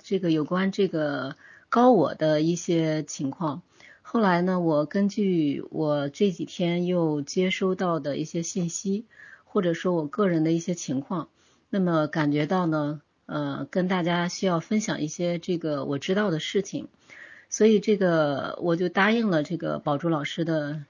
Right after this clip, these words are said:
这个请求，然后呢，呃，把自己的这些经历或者说知道的一些东西呢，整合在一起呢，就是给大家分享一些内容。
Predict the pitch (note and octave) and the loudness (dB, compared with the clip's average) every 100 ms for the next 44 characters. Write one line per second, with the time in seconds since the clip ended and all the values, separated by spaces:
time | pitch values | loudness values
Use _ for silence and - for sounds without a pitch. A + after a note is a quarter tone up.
0 | - E3+ E3 D3 C3+ C3+ - - - _ | -10 -8 -2 -2 -2 -4 -6 -8 -12 _
1 | - E3 D3 D#3+ C#3 D3 - - D3+ D#3+ | -6 -2 -2 0 -2 -2 -4 -6 -4 -2
2 | F#3 E3+ D3+ D3+ _ _ - D3+ C#3+ C#3+ | -2 0 -2 -4 _ _ -6 -4 -2 -2
3 | C#3+ - G3 D3+ - D#3+ D#3 - D3 D3 | -2 -4 -4 -4 -4 -6 -6 -4 -6 -4
4 | D3 _ _ _ _ _ _ _ _ _ | -6 _ _ _ _ _ _ _ _ _
5 | - G#3 G#3+ A3+ E3+ - - E3 E3+ E3 | -6 2 4 4 2 -2 -2 -2 -2 -2
6 | G3 G#3 E3 C#3+ F3 E3+ G3+ - D#3 C3+ | -2 0 0 -2 -4 0 -2 0 0 0
7 | C#3+ D3 D3 E3+ G3+ G#3 G#3+ - B2 A#2+ | -2 -6 -4 -2 0 0 0 -4 -6 -8
8 | B2+ D3+ - D#3 D3 C#3+ C#3 E3 E3 E3+ | -6 -6 -6 -4 -4 -4 -2 -2 -2 -4
9 | E3+ G3 - C3+ C3+ F3 G3 D#3+ C3 | -4 -4 -4 -8 -6 -4 -2 -2 -4